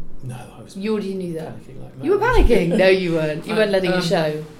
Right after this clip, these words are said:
Speaker 1: n-, I don't know, really. I can't remember that. I just f-, I was, found it stimulating. And I've, I, one of the other things we discovered when I interviewed all my colleagues was that there is,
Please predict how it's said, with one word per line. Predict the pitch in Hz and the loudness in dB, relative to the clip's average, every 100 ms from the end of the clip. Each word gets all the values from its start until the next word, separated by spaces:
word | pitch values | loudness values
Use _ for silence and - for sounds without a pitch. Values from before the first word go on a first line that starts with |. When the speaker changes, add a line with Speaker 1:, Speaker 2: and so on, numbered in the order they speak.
| - | -14
Speaker 1:
n-, | 180 180 180 | -12 -12 -8
I | 190 | -6
don't | 196 196 | -6 -4
know, | 170 139 | -4 -4
really. | 127 123 | -6 -8
I | 147 | -10
can't | 165 143 | -10 -10
remember | 139 139 156 - | -8 -6 -6 -8
that. | 110 - - - | -10 -12 -12 -12
I | |
just | 143 139 - | -10 -10 -10
f-, | 175 | -10
I | |
was, | 143 139 | -10 -12
found | - 180 151 | -14 -12 -12
it | 127 | -14
stimulating. | - - 147 113 104 - 110 - - - | -14 -10 -10 -10 -12 -16 -18 -18 -20 -18
And | - 165 170 | -10 -10 -6
I've, | 165 165 - | -8 -8 -14
I, | 165 147 143 143 127 - - - - - - | -10 -6 -6 -6 -10 -18 -20 -20 -20 -20 -10
one | 147 160 | -4 -2
of | |
the | 156 143 | 0 0
other | 170 | 0
things | 160 135 | -4 -8
we | 131 | -8
discovered | 127 - 131 | -10 -10 -8
when | 127 127 | -8 -8
I | 131 | -8
interviewed | 139 127 123 123 | -10 -12 -10 -8
all | |
my | 120 110 | -8 -10
colleagues | - 156 120 110 - | -10 -10 -10 -14 -16
was | 120 - - | -14 -14 -12
that | 131 127 - - | -14 -14 -18 -20
there | 143 135 135 131 | -16 -10 -8 -6
is, | 127 123 - - | -8 -8 -10 -12